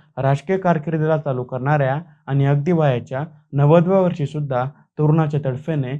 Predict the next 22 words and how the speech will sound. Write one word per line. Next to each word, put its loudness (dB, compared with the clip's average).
पुन्हा 6
निवडणुकीच्या 2
रिंगणात 0
उतरण्याची -6
दमक -4
ठेवणाऱ्या 2
मधुकरराव 4
चव्हाण 0
यांचा -4
मतदारसंघ 0
म्हणजे 0
तुळजापूर 0
मतदारसंघ. -6
अख्ख्या 0
महाराष्ट्राचा 4
आराध्य 2
दैवत 2
असलेल्या -2
तुळजाभवानी 6
देवीचे -2
हे 0
देवस्थान, -6